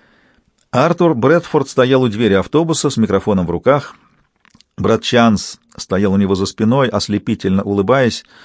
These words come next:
на тот случай, если одна из камер нацелена именно на него, дескать, "Веселитесь, избиратели,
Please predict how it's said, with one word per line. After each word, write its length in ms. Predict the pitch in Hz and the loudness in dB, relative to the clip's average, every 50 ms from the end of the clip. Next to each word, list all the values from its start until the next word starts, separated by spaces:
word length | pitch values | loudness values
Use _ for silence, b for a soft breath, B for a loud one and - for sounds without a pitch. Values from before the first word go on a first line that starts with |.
| b b b b | b b b b
на 160 | - 78 76 | -10 -10 -8
тот 180 | - 87 82 - | -8 -8 -10 -8
случай, 560 | - - 101 104 101 - - 92 85 - - _ | -6 -4 -4 -4 -4 -4 -6 -6 -6 -8 -10 _
если 320 | - - 92 85 - 101 101 | -10 -10 -10 -8 -2 0 0
одна 260 | 98 87 98 98 92 | 0 0 0 -2 -2
из 120 | 90 - | -4 -6
камер 400 | - - 104 95 92 87 85 85 | -4 -4 -2 -2 0 -2 -2 -4
нацелена 460 | 87 90 87 - 104 92 90 90 90 | -4 -6 -6 -4 -4 -2 -2 -2 -4
именно 360 | 90 - 90 90 90 87 87 87 | -4 -4 -4 -4 -4 -2 -4 -4
на 100 | 87 90 | -2 -2
него, 360 | 92 90 87 110 139 143 b b b b b b b b b b b _ | -2 -2 0 -2 -2 -2 b b b b b b b b b b b _
дескать, 400 | - 85 90 87 - - 95 - | -6 -4 -4 -4 -4 -6 -8 -4
"Веселитесь, 840 | - 117 131 123 - 139 135 131 139 165 190 190 - 175 160 143 - 160 | -2 -2 0 0 2 0 2 2 2 2 2 0 0 -2 -2 -2 -2 -2
избиратели, 800 | 139 123 120 131 123 120 127 120 113 - - - - - - | -4 -2 0 0 2 2 2 0 -2 -4 -10 -12 -12 -14 -18